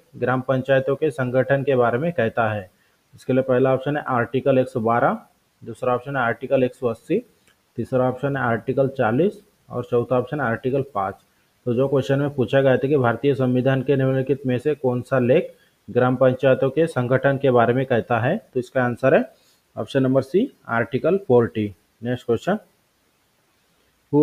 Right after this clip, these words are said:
among the following was known as Perrier? जैसे क्वेश्चन में पूछा गया कि निम्नलिखित में से किसे Perrier के नाम से जाना जाता था?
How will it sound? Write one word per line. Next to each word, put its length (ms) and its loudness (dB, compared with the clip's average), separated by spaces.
among 300 2
the 140 0
following 540 2
was 220 2
known 320 0
as 160 0
Perrier? 480 2
जैसे 260 -4
क्वेश्चन 300 -4
में 100 -4
पूछा 280 -4
गया 180 2
कि 200 -2
निम्नलिखित 520 -2
में 140 0
से 200 -2
किसे 360 -4
Perrier 420 2
के 160 -2
नाम 220 -2
से 140 -2
जाना 300 -2
जाता 320 -2
था? 320 -4